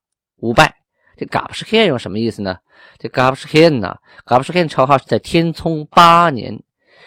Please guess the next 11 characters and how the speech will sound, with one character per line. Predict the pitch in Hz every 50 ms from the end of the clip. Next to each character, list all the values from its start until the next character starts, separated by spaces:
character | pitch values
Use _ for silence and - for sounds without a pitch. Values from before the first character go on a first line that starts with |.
| - - - _ _ _
定 | - 202 185 147 117 95
的 | 82 - - _
啊， | - 107 - - - - _ _ _ _ _
就 | - 120 107
是 | - 110 101 - - - _ _ _
规 | - 147 147 147 147 147 147
定 | 143 165 139 - _ _ _ _ _ _ _ _ _ _ -
跟 | - 160 156 156 160 160 156 156 143
随 | - - 104 107 131 143 - _
固 | - 185 175 147 127 107 92 - 101
山 | - - 131 127 131 135